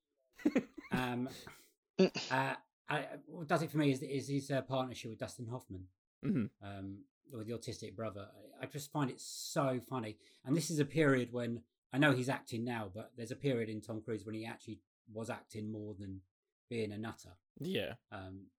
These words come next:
Speaker 2: so, like, A Few Good Men and The Firm and stuff, and some of his earlier work. Uh, and what, what's carried on from this film to the other films is that he's always so good with the cast. I don't think you,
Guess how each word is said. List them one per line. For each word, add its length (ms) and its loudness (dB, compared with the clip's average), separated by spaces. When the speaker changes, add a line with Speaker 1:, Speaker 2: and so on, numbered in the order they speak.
Speaker 2:
so, 160 -12
like, 140 -8
A 40 -8
Few 220 -2
Good 140 -4
Men 160 -6
and 100 -6
The 60 -8
Firm 340 -6
and 100 -8
stuff, 280 -12
and 100 -4
some 140 -4
of 80 -4
his 160 -8
earlier 260 -8
work. 240 -14
Uh, 260 -6
and 120 6
what, 200 -2
what's 200 -8
carried 200 4
on 100 4
from 140 0
this 160 2
film 220 -2
to 100 -14
the 180 -4
other 160 -2
films 600 -14
is 140 -8
that 120 -4
he's 300 0
always 420 2
so 920 0
good 420 2
with 140 -6
the 60 -6
cast. 680 -8
I 80 -2
don't 180 2
think 140 -2
you, 100 -2